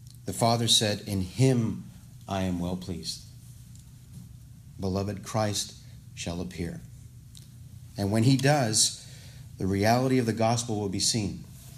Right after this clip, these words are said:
that although it be hid, the gospel reality that as he is, so are we in this world. Is he holy? So are you in him, beloved. Is he unblameable?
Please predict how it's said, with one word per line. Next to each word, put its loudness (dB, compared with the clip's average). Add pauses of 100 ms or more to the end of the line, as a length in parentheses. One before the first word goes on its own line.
(880)
that -2
although 2
it -2
be 0
hid, 2 (800)
the -4
gospel 2
reality 2
that 0
as -2
he 2
is, 0 (280)
so 0
are 0
we -2 (400)
in -2
this -4
world. -10 (1300)
Is -6
he 6
holy? 2 (680)
So 0
are 2
you 2
in 0
him, 0
beloved. -6 (880)
Is 4
he 8
unblameable? 4